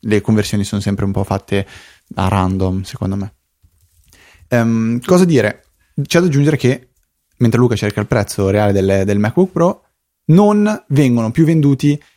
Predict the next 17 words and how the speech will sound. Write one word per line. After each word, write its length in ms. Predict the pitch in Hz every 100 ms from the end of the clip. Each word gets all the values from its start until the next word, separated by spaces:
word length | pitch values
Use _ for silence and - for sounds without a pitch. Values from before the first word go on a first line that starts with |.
| _
i 100 | 131
vecchi 400 | 147 143 - 117
MacBook 480 | 120 156 - 156 -
Pro 360 | 139 143 160 - _ _
con 540 | - 156 160 165 160 156
il 100 | 139
lettore 360 | 127 - 139 120
ottico 500 | 110 131 127 151 -
da 200 | 139 147
quindici 400 | 139 131 - 120
pollici, 460 | 101 98 98 - _ _
ma 280 | 143 170 180
esiste 320 | 151 151 165
soltanto 520 | 147 143 135 117 117 -
una 340 | 220 175 123
sola 260 | 113 151 113
versione 680 | 107 120 - 151 175 262